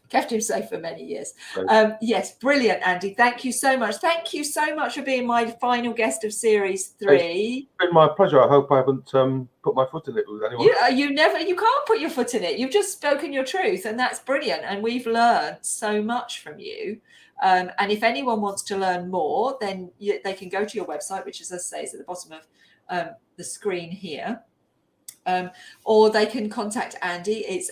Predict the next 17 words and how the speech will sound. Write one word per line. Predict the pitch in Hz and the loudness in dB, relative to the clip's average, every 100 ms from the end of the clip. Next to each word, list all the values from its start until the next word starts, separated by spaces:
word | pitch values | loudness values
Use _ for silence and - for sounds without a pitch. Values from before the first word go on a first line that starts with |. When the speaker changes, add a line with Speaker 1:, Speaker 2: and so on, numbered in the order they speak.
| - | -4
Speaker 1:
A | 208 233 233 - | -2 -2 -4 -2
R | 196 190 - | -2 -2 -4
H | 233 208 - - _ | -6 -6 -10 -16 _
Conservation. | - 202 190 - - 170 160 - 156 214 - _ _ _ _ _ _ _ _ _ _ _ _ _ _ _ - | -12 -10 -8 -10 -8 -10 -10 -12 -12 -14 -16 _ _ _ _ _ _ _ _ _ _ _ _ _ _ _ -4
A | 180 208 - | -2 -2 -2
R, | 175 180 | -2 -2
what's | - - | -4 -12
the, | - - | -14 -18
what's | 185 | -16
the | - 180 | -14 -14
R | - | -14
stand | - - _ | -16 -16 _
for? | - 143 _ _ _ _ _ _ | -20 -20 _ _ _ _ _ _
Speaker 2:
Richard. | 123 123 - - _ _ _ | -6 -6 -8 -10 _ _ _
Speaker 1:
Richard. | 151 - 143 139 _ _ _ _ _ _ - | -18 -16 -18 -20 _ _ _ _ _ _ -16
Andrew | 175 180 190 208 214 220 | -14 -14 -6 -4 -4 -8
Richard | 170 - - | -14 -14 -16